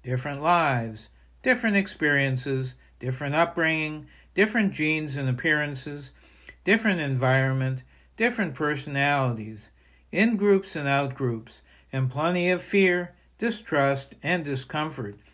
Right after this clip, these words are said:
about anything different. Can we accept all differences? Language.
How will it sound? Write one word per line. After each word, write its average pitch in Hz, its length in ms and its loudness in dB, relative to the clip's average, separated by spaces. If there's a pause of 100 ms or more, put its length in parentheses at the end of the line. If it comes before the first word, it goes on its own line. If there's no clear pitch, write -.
(380)
about 156 340 2
anything 156 600 -2
different. 151 500 0 (1700)
Can 156 220 -4
we 165 200 0
accept 175 600 0 (260)
all 175 360 2
differences? 214 840 -2 (2250)
Language. 131 720 0